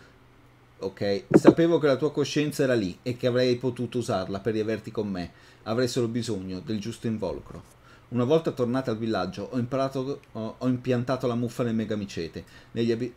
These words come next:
de-, ah, la muffa del Megamicete negli abitanti. In questo modo potevo controllarli e fare degli esperimenti.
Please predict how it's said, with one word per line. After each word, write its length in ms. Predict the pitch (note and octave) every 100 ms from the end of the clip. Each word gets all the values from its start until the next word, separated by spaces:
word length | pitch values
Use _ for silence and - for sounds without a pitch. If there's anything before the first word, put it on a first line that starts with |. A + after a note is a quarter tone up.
| -
de-, 240 | C3 D3
ah, 220 | - B2+ -
la 160 | A2
muffa 320 | C3+ E3 - B2+
del 180 | B2
Megamicete 600 | C3+ C#3+ D3+ D#3+ C3 A#2+
negli 200 | A#2 A2
abitanti. 560 | A2 G2+ F2 F2 E2+ F2
In 60 | A#2
questo 260 | A#2+ A#2+ A#2+
modo 260 | G#2 G2
potevo 320 | G2 A#2 B2+ A#2+
controllarli 760 | B2 A#2 A#2 A2 F2 F2+ G2+ -
e 60 |
fare 180 | A2 A2+
degli 160 | A2+ A2
esperimenti. 600 | G#2 A2+ G2+ F2+ - -